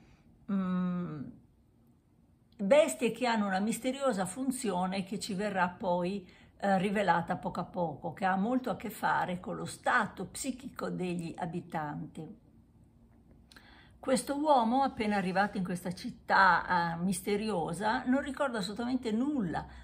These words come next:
della sua vita passata e del perché si trova lì. Lui verrà poi definito il lettore dei, di sogni, eh, perché questo lettore, eh, di sogni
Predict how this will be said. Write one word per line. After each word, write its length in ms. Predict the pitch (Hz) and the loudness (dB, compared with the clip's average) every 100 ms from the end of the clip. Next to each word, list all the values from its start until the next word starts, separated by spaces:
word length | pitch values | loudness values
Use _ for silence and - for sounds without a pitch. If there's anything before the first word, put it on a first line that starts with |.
| - | -8
della 180 | 175 185 | -4 -4
sua 160 | 208 | -4
vita 260 | 202 226 196 | -6 -4 -4
passata 580 | 220 226 - 214 233 226 | -6 -6 -2 -2 -2 -4
e 80 | |
del 180 | 180 185 | -2 -4
perché 480 | 180 208 202 - 277 | -2 -4 -4 -6 -4
si 220 | - 175 | -4 -8
trova 360 | - - 160 170 | -6 -6 -4 -6
lì. 320 | 156 170 - - - - _ - - - _ _ _ - - - - - - - - _ | -6 -10 -12 -20 -20 -20 _ -20 -20 -20 _ _ _ -20 -20 -20 -20 -20 -20 -20 -20 _
Lui 340 | 277 311 311 277 | -4 -2 -2 2
verrà 300 | 214 196 214 | 4 6 4
poi 240 | 240 220 | 2 -2
definito 640 | 208 226 302 254 214 214 220 | -2 -4 -2 0 -2 -2 -2
il 140 | 214 | -2
lettore 480 | 214 214 - 196 190 | -2 -2 -4 -4 -2
dei, 260 | 180 180 - | -2 -4 -4
di 160 | 180 | -2
sogni, 840 | 180 - 180 160 165 180 185 180 - | -2 -2 -4 -4 -4 -2 -4 -6 -10
eh, 220 | - 220 | -6 -4
perché 360 | 214 226 254 233 | -4 -6 -4 -6
questo 340 | 254 269 - 240 | -4 -6 -4 -4
lettore, 760 | 247 247 330 196 175 160 156 | -4 -4 -4 0 0 0 -2
eh, 640 | 175 175 165 165 165 165 165 | -2 0 -2 -4 -6 -6 -4
di 100 | 214 | -4
sogni 720 | - 240 185 185 202 254 - | -2 -2 0 0 -2 -6 -14